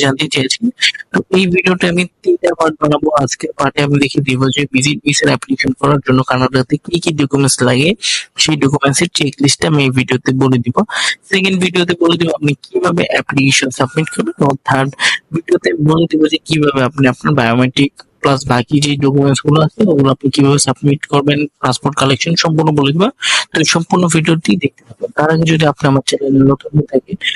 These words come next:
অবশ্যই আমার চ্যানেলটিকে সাবস্ক্রাইব করে দিবেন, আর পাশে থাকা বেল আইকনটিকে বাজিয়ে দিবেন এবং ভিডিওটিকে শেয়ার করে দিবেন। তো কানাডাতে যারা কিনা ভিজিট ভিসার অ্যাপ্লিকেশন করতে চাচ্ছেন, মূলত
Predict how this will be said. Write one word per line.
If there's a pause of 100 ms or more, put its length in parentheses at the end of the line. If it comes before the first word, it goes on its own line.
(340)
অবশ্যই
আমার
চ্যানেলটিকে (100)
সাবস্ক্রাইব
করে
দিবেন, (240)
আর (100)
পাশে
থাকা
বেল
আইকনটিকে
বাজিয়ে
দিবেন (100)
এবং (140)
ভিডিওটিকে
শেয়ার
করে
দিবেন। (560)
তো (480)
কানাডাতে (180)
যারা
কিনা
ভিজিট
ভিসার
অ্যাপ্লিকেশন
করতে
চাচ্ছেন, (140)
মূলত